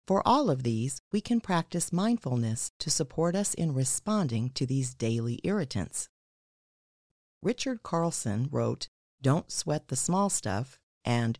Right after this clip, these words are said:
It's All Small Stuff back in nineteen ninety-seven, and it was wildly popular, spawning a series of books based on different topics. The book was really a guide for mindfulness, although I don't remember him using that language per se.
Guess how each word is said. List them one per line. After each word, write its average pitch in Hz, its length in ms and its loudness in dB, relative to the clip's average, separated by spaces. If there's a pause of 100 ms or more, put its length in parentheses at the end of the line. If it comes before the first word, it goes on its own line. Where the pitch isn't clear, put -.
It's 113 200 0
All 117 220 0
Small 185 340 2
Stuff 113 420 -2 (260)
back 175 280 2
in 143 160 2
nineteen 247 520 0
ninety-seven, 180 840 0 (340)
and 175 160 6
it 185 120 0
was 151 240 2
wildly 131 640 -2
popular, - 600 -8 (380)
spawning 139 460 2
a 120 60 4
series 220 460 2
of 123 160 -4
books 127 260 -4
based 117 360 -2
on 143 140 0
different 123 360 -4
topics. - 600 -8 (1400)
The 151 140 0
book 269 320 -2
was 156 220 0
really 202 320 0
a 127 80 2
guide 170 460 -4
for 220 140 -2
mindfulness, 220 800 -2 (200)
although 190 420 4
I 180 160 0
don't 285 220 -4
remember 214 400 2
him 165 220 0
using 147 500 0
that 135 260 -2
language 127 560 -2
per 123 140 -6
se. 117 400 -6